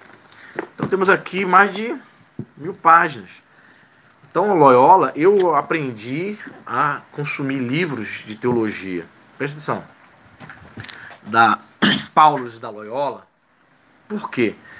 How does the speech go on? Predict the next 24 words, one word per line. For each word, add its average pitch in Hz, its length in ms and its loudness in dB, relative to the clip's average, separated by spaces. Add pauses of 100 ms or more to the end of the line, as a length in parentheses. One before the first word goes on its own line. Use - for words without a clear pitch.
(360)
Porque 135 240 -4
no 160 280 0
meio 185 460 6
acadêmico, 113 960 -4
por - 100 -16
exemplo, 98 200 -18
você - 120 -14
vai 120 100 -6
estudar 120 160 -6
a - 20 -2
história 107 320 -6
da 98 80 -6
igreja, 110 440 2
meio 98 140 -12
acadêmico, 107 640 -4
por 87 140 -16
exemplo, 107 340 -8 (1120)
né? 113 320 0 (580)
Ah, 107 840 -2 (100)
o, 135 80 -2
o, 156 300 2 (640)
os 135 220 -6
protestantes 185 760 0
dialogam. 165 540 2